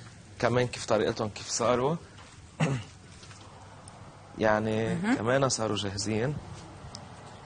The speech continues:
Speaker 1: ما بدنا
Speaker 2: آه، كيف بنعرف من الشكل شاف إنه جهزوا؟
Speaker 1: آه، أول شيء إذا بتلاحظي اللون بلش الكرامبل من برا صرت عم تاخد لون أشقر.
Speaker 2: مم.
Speaker 1: يعني صارت أخذت لون هيك ذهبي.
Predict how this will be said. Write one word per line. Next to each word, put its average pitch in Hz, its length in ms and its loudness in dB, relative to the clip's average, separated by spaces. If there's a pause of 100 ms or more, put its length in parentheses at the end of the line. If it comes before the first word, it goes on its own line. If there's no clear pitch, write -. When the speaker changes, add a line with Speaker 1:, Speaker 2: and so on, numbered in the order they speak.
(1040)
Speaker 1:
ما 135 100 8
بدنا 160 120 8
Speaker 2:
آه، 139 80 6
كيف 285 180 4
بنعرف 285 440 6
من 190 140 4
الشكل 185 400 2
شاف - 300 0
إنه 151 180 -2
جهزوا؟ 156 420 -2 (220)
Speaker 1:
آه، 127 260 6
أول 170 280 6
شيء 165 160 2
إذا 131 120 2
بتلاحظي 147 360 4
اللون 131 300 4
بلش 131 340 2 (200)
الكرامبل 123 500 0
من 110 200 -2
برا 117 280 2
صرت 107 240 -2
عم 104 140 -4
تاخد 120 300 0
لون 117 220 2
أشقر. 120 440 2 (120)
Speaker 2:
مم. 170 220 0 (280)
Speaker 1:
يعني 110 220 0
صارت 120 340 0
أخذت 113 420 -2
لون 120 160 2
هيك 110 240 0
ذهبي. 117 480 2